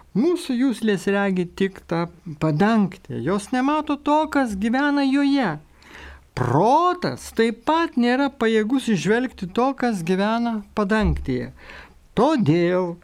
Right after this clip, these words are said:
kol žmogus tapatinasi su savo protu,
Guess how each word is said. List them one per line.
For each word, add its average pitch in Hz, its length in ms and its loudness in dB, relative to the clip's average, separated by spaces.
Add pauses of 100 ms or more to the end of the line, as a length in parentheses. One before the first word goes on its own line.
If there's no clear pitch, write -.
kol 226 420 0
žmogus 123 640 -4
tapatinasi 190 1000 -2
su 151 200 -8
savo 202 540 0 (140)
protu, 185 1080 2